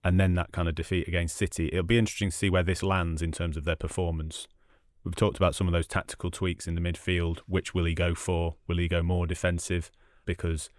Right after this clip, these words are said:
you know, by all accounts, I would say Chelsea's midfield, particularly with, like, Mason Mount, have got more threat in there than Tottenham's was gonna have.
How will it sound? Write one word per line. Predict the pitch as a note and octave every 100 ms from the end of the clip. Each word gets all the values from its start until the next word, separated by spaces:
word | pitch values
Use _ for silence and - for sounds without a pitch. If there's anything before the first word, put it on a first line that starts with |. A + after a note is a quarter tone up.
| _ _ _ _
you | F2+
know, | D2+
by | F2+ F#2
all | F2+
accounts, | E2 F2 E2
I | E2+
would | E2+
say | - F2+ E2+ D#2+ - _
Chelsea's | - G2 F2 - E2+ D#2 - -
midfield, | F2+ E2 - F#2+ F2 D#2+ D#2+ -
particularly | - E2+ - D#2+
with, | D#2+ D2+
like, | D#2+
Mason | F2+ E2+ - E2
Mount, | D#2+ D#2 F2+
have |
got | E2+ D#2
more | F2+ E2+ D#2
threat | - F2+ E2 -
in | E2 D#2
there | D#2 D#2+ - -
than | E2
Tottenham's | D#2 F2 E2 D2+
was | D#2 D2+
gonna | D#2+ D2+
have. | E2+ D#2+